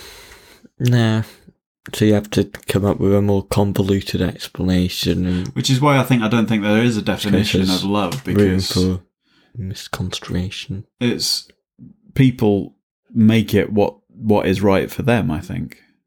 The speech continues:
Speaker 1: Yeah.
Speaker 2: And every relationship is gonna be, is of necessity gonna be different. Every,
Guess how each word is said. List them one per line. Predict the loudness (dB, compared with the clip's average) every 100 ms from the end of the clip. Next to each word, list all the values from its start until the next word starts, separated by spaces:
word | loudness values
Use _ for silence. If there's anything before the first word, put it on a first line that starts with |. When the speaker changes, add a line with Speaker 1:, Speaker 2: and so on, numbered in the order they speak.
| _ -4
Speaker 1:
Yeah. | 0 0 0 -6 -12 _ _ _ _ _ _ _ -2
Speaker 2:
And | 4 4 4 -2 _ _ _ _ 0
every | 2 4 4
relationship | 4 4 2 0 -6 -6 -6 -4
is | -6 -2
gonna | 0 0
be, | 0 -6 -8 -12
is | -6 -6 -8 -18 _ -14 -6
of | -2 0
necessity | 0 0 -2 -2 -8 -6
gonna | -4 -4
be | -4
different. | -2 -4 -4 -12 -10 -8
Every, | -6 -4 -6 -6